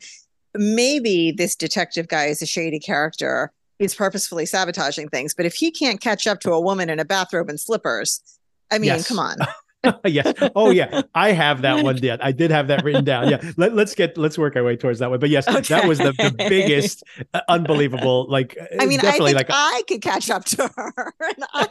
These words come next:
Speaker 1: am
Speaker 2: Right.
Speaker 1: not athletic by any
Speaker 2: Yes.
Speaker 1: means.
Speaker 2: <laughs> Agreed. That, I mean, not, not about that. I mean, agreed that it, it
Speaker 1: <laughs>
Speaker 2: is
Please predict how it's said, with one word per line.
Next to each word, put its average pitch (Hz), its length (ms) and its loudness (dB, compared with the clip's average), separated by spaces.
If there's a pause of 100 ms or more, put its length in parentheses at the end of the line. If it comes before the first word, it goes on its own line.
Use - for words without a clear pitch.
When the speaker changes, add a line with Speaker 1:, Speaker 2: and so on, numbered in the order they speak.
Speaker 1:
am 170 120 -4
Speaker 2:
Right. - 200 2
Speaker 1:
not 320 180 -6
athletic 254 380 -4
by 262 160 -4 (120)
any 214 360 -6
Speaker 2:
Yes. - 0 - (180)
Speaker 1:
means. - 340 -4 (460)
Speaker 2:
<laughs> 175 680 -6
Agreed. 139 600 -4
That, 165 160 0
I 170 40 0
mean, 165 140 0
not, 151 220 0
not 160 160 2
about 131 220 0
that. 131 160 0
I 127 40 -2
mean, 123 140 -2
agreed 131 300 -2
that 127 160 -2
it, 135 200 -6
it 147 200 4
Speaker 1:
<laughs> - 80 4
Speaker 2:
is 143 60 6